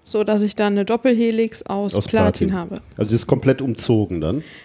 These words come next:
Speaker 1: Genau, also das lagert sich dann in einem Teil von meinem Polymer an und, äh, dann bilden, setzen sich da halt kleine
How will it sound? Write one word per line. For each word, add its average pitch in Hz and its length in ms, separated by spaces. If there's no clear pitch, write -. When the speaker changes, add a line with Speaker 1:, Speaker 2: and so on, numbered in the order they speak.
Speaker 1:
Genau, 233 360
also 226 180
das 254 180
lagert 294 380
sich 285 140
dann 269 160
in 262 120
einem 277 240
Teil 269 220
von 254 180
meinem 233 180
Polymer 233 520
an 247 120
und, 269 520
äh, 247 400
dann 233 480
bilden, 233 440
setzen 226 340
sich 208 120
da 208 140
halt 196 180
kleine 202 420